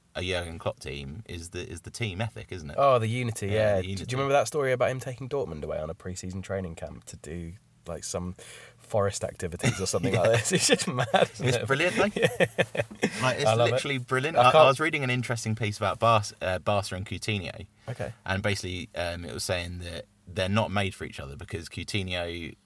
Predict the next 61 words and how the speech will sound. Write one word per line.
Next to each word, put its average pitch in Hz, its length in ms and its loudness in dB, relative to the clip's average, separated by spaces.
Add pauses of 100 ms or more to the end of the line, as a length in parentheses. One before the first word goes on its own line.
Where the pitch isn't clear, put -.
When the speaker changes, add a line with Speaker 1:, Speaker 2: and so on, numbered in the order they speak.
(180)
Speaker 1:
is 87 280 -8
the - 60 -10
kind 92 280 -2
of - 80 -8
player 87 300 -2
who 87 60 -8
responds 87 500 -8
to 87 200 -6
an 92 80 -2
arm 90 200 0
around 90 160 -6
the 87 60 -8
shoulder, 87 340 -4
like, 73 160 -10
motivational 82 840 -10 (360)
father 95 320 0
figure 85 280 -8
almost, 80 540 -12
which, 80 160 -6
Speaker 2:
Yeah. 82 140 -2
Speaker 1:
which 78 160 -6
Klopp 85 260 -2
obviously 80 260 -10
provided. - 600 -14 (180)
Speaker 2:
Yeah. 80 200 -8 (260)
Speaker 1:
Rodgers 101 320 -4
was 82 100 -12
kind 82 300 -10
of 76 60 -12
the - 60 -12
same. 69 340 -10 (500)
Speaker 2:
He's 113 120 -4
got - 140 2
Speaker 1:
Um, 156 60 0
Speaker 2:
young 147 220 4
boy 127 240 0
vibes 123 240 0
about 123 180 2
him, 123 80 -6
Coutinho. 127 340 -6
I 135 40 -2
know 147 120 -2
Speaker 1:
he 151 80 0
Speaker 2:
he's 107 80 2
Speaker 1:
has 104 120 -2
got 120 100 -2
Speaker 2:
like, 117 100 0
Speaker 1:
young 82 80 -4
Speaker 2:
he's, 80 80 -8
Speaker 1:
boy 82 120 -10
Speaker 2:
he's 127 140 -6
Speaker 1:
vibes, - 40 -2
Speaker 2:
got - 180 0
Speaker 1:
yeah. 135 60 -2
Speaker 2:
real 147 220 0
young 135 220 0
lad 127 240 2
vibes 131 220 -2
about 123 200 -2
him, 151 80 -6
he, 151 160 -10